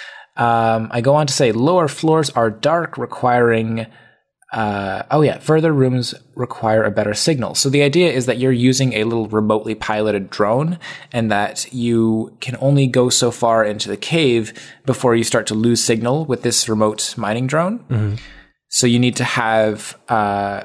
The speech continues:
Speaker 1: you need to purchase upgrades, which is something I'll talk about a little bit lower. Um, there are items to collect, such as gems, gold, treasures, et cetera, which are sold for money.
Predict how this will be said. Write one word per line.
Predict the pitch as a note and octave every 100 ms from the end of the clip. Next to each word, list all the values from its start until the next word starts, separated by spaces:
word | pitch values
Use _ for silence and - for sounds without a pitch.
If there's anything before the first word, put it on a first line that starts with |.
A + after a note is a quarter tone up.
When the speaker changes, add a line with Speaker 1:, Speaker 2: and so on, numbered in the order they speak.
| -
Speaker 1:
you | B2
need | A2+
to | -
purchase | - - -
upgrades, | - - A#2+ A2+ C3+
which | B2
is | -
something | A#2
I'll | G#2+
talk | - A2
about | A2 G#2
a |
little | G#2+ B2
bit | A#2 G#2+
lower. | G2 G#2 D#3+ F3 _ - - - _ _
Um, | A#2+ A#2+ A#2 A#2
there | A2 B2
are | A#2+
items | C#3 E3 D#3+
to | -
collect, | - C#3+ C#3
such | B2 -
as | G#2+ G2+
gems, | - C3 C3 C3 B2
gold, | B2 A#2+ A#2+ A#2+
treasures, | - A2 A2 G#2+
et | -
cetera, | - D3 C#3+
which | C3 -
are |
sold | G#2 G#2 G2+
for | G#2+
money. | A2 C#3 C#3+ C#3